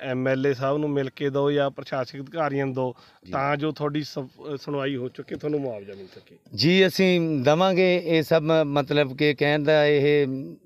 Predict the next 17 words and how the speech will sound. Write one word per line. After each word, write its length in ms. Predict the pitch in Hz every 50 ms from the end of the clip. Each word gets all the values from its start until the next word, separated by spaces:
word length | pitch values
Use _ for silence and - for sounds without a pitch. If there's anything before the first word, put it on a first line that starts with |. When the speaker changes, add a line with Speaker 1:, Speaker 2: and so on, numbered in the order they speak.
| _ _ _ - - 120
Speaker 2:
ਸ਼ੈੱਡਾਂ 420 | - - 135 131 117 117 143 143 139
ਦੇ 80 | 139
ਜਿਹੜੇ 180 | 139 147 147 143
ਫੋਟੋ 420 | - - 127 127 127 - 143 143
ਹੈ 80 | 143 139
ਜਾਂ 140 | 135 135 131
ਜੋ 260 | 110 113 120 123 127
ਵੀ 220 | 117 139 139 135
ਹੈ, 200 | 135 131 127 123 - _ _ _ -
ਬਾਕੀ 300 | 113 117 113 - - 127
ਵੀਡੀਓ 300 | 117 107 120 127 135 143
'ਚ 100 | 139 -
ਵੀ 120 | 139 131 143
ਦੇਖ 200 | 120 131 127 113
ਲੈਣਗੇ, 420 | 113 123 127 131 131 123 135 131
ਜੋ 220 | 117 117 123 120 110
ਹੈ 280 | 113 120 127 131 127